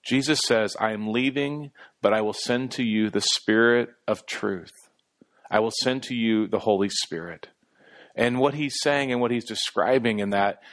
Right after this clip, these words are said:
is what happens on the day of Pentecost. He says, "I'm not going to leave you as orphans.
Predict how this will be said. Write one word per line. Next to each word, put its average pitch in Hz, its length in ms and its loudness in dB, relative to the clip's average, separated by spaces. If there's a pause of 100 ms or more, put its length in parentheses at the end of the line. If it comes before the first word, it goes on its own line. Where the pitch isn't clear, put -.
(180)
is 117 240 0
what 120 140 2
happens 139 460 -2
on 120 100 -2
the 117 80 -4
day 113 180 2
of 110 140 -2
Pentecost. - 760 -8 (320)
He 120 100 -2
says, 131 180 2
"I'm 139 120 4
not 151 180 -2
going 151 200 -4
to 147 60 -2
leave 139 260 -2
you 131 80 2
as 117 100 -4
orphans. 107 540 -4